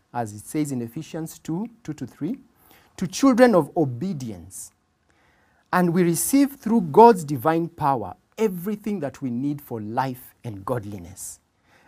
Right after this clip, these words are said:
And we continue to know him and appropriate his very great and precious promises, which enables us to participate in that divine nature.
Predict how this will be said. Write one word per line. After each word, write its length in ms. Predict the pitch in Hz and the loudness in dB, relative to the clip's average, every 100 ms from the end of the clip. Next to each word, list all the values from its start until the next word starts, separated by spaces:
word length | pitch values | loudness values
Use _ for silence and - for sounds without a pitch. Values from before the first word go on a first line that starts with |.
| - | 0
And 140 | 175 151 | 0 2
we 120 | 165 | 0
continue 680 | 165 143 131 - 262 254 269 | 2 2 0 -6 0 2 2
to 180 | - 175 | 0 -4
know 380 | 165 202 226 | -2 2 2
him 380 | 202 160 110 90 _ _ _ _ | 2 -2 -6 -8 _ _ _ _
and 160 | 208 202 | -4 0
appropriate 840 | 202 196 - - 269 262 240 247 - | 0 -2 -4 -2 -2 0 -2 -2 -4
his 240 | 175 147 | -8 -8
very 400 | - 262 269 240 | -10 -6 -2 -2
great 260 | 170 196 185 | 0 0 0
and 200 | 135 - | -4 -2
precious 380 | 175 - 175 | -8 -4 -8
promises, 760 | - - 135 127 - 90 92 - _ _ _ - | -8 -6 -2 -2 -4 -14 -16 -20 _ _ _ -6
which 180 | 220 - | -4 2
enables 500 | 165 175 214 214 190 | 2 4 2 2 0
us 120 | 208 | -4
to 120 | 202 170 | -6 -8
participate 760 | 139 - 214 - 208 208 202 | -8 -8 -12 -10 -8 -8 -6
in 200 | 135 120 | -4 0
that 280 | 135 139 120 | 0 -2 -8
divine 440 | 107 101 120 110 | -10 -6 -6 -6
nature. 360 | 104 101 - | -10 -12 -18